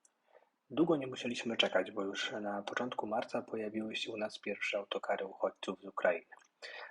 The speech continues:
To ponad stuosobowa grupa, która ponad trzy doby spędziła w autobusie, której wcześniej kilka ośrodków odmówiło przyjęcia.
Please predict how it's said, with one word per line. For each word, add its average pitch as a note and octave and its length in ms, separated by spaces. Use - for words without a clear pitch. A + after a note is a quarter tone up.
To F3+ 100
ponad E3 320
stuosobowa A#2+ 720
grupa, G2+ 440
która F#2+ 220
ponad G2 360
trzy - 180
doby G#2+ 240
spędziła G2+ 500
w G2 60
autobusie, F#2 580
której G2 400
wcześniej A#2 540
kilka A2+ 300
ośrodków A2 580
odmówiło G#2 440
przyjęcia. - 580